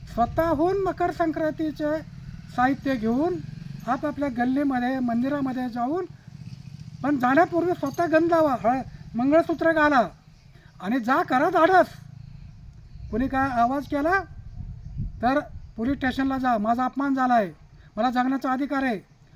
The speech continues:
माझं चार मासात हिने छळ केलेला आहे. बघा, तिला ताबडतोब बोलून घेतलं जाईल आणि त्यांना समज दिलं जाईल. अशा पद्धतीच्या जेवढ्या महिला पुढे येतील त्यांनी मला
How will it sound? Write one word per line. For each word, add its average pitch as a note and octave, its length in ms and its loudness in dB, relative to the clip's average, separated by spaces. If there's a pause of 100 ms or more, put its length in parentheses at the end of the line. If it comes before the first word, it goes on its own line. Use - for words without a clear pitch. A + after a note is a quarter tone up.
(160)
माझं A#3+ 180 2
चार C4+ 260 0
मासात C#4 400 -2
हिने C#4+ 160 0 (340)
छळ D4 220 6
केलेला D4 340 2
आहे. A3+ 200 2 (840)
बघा, B3+ 280 6 (920)
तिला C4+ 160 2
ताबडतोब C4+ 500 0
बोलून B3+ 280 0
घेतलं C4+ 240 -2
जाईल E4+ 300 0 (280)
आणि B3 160 0
त्यांना C#4 220 0
समज C4 340 0
दिलं C4 220 -2
जाईल. G3+ 260 -2 (380)
अशा E4 240 0
पद्धतीच्या C#4 640 -2
जेवढ्या B3 400 2
महिला B3 400 0 (480)
पुढे D#4 240 8
येतील C#4+ 380 2 (460)
त्यांनी B3+ 280 6
मला B3+ 440 4